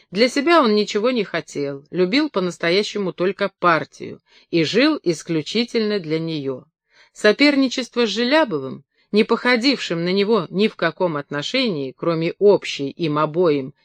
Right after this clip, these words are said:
необыкновенной энергии, было у Михайлова все-таки очень слабое и тоже не личное, а хозяйское, кто больше сделает для убийства царя. О царе Михайлов думал лишь с технической точки зрения,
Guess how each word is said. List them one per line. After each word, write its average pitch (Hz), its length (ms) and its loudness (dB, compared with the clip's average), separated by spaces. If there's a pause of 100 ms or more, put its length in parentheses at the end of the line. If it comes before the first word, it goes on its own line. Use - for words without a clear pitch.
(100)
необыкновенной 165 920 -2
энергии, 160 720 -4 (280)
было 302 360 4
у 294 40 4
Михайлова 254 640 0
все-таки 214 560 -4
очень 220 320 -4
слабое 147 600 -2
и - 180 -6
тоже 247 320 0
не 175 180 -2
личное, 185 580 -2
а 202 120 -4
хозяйское, 151 840 -4 (280)
кто 262 300 4
больше 175 400 2
сделает 240 580 0
для 165 180 -2
убийства 175 500 -2
царя. 135 520 -6 (420)
О 190 160 4
царе 294 320 4
Михайлов 254 560 2
думал 240 340 0
лишь 226 260 -2
с - 60 -18
технической 190 680 -2
точки 185 380 -4
зрения, 143 540 -4